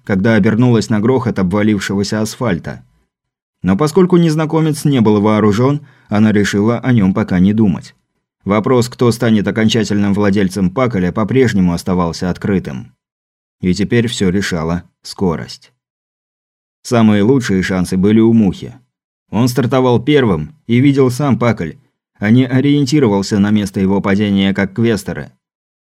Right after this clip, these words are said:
Но сталкер запросто мог и проиграть этот призовой забег, если бы не скаут. А вернее, если бы не чутье мухи, помноженное на внезапно проснувшуюся сообразительность товарища.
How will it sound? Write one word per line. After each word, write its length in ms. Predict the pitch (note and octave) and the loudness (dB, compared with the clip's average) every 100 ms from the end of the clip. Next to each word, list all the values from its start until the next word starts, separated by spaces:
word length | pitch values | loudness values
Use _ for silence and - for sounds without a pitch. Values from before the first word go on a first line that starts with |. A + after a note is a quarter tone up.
| G2 | 0
Но 140 | A#2 | 0
сталкер 420 | B2 E3+ D#3+ E3 | 2 0 2 2
запросто 500 | D3+ D#3+ D3+ C#3 C3+ | 2 2 0 -2 0
мог 280 | D3 D3 C3 | 0 0 0
и 40 | C#3+ | -2
проиграть 640 | C3 C#3+ D3 D3+ D3+ A2+ | 2 2 2 2 0 0
этот 260 | G2 G#2 F#2 | -2 -4 -2
призовой 440 | G2 F#2 G#2 A2 | 0 0 0 2
забег, 440 | G2 G2+ G#2+ A#2+ G#2+ | 2 2 2 0 0
если 260 | F#2+ F2+ | 0 0
бы 140 | F#2+ G2 | 0 0
не 100 | G#2 | 0
скаут. 600 | - A2+ F2 C2+ - _ _ _ _ | -2 -4 -4 -8 -16 _ _ _ _
А 100 | F#2+ | 0
вернее, 400 | G2+ G#2 A#2 A2 | 2 4 4 4
если 220 | G#2+ G#2 | 2 2
бы 140 | G#2+ A2 | 2 4
не 160 | A2 | 4
чутье 400 | G#2+ A#2 A#2+ A2+ | 2 0 0 2
мухи, 480 | G2+ A#2+ B2+ G2+ - - _ - | 2 2 0 -2 -8 -14 _ -4
помноженное 640 | F#2 G2+ A#2 A2 G#2+ G#2+ | 0 2 2 2 0 0
на 140 | G#2+ F#2 | 0 0
внезапно 580 | G2+ G2 B2+ B2 A#2 | 0 0 -2 -4 -6
проснувшуюся 920 | G2 G2 F2+ G#2+ G2 G#2 G2 F#2 G2 F#2 | -4 -6 -4 -4 -4 -4 -2 -2 -4 -8
сообразительность 1160 | - G2+ F#2+ G2+ F#2 F2 D2+ E2 E2 - - - | -8 -2 0 2 0 -2 -6 -8 -8 -10 -16 -14
товарища. 680 | - F#2 G2+ E2 C#2+ - D2 | -4 -2 -2 -4 -6 -10 -12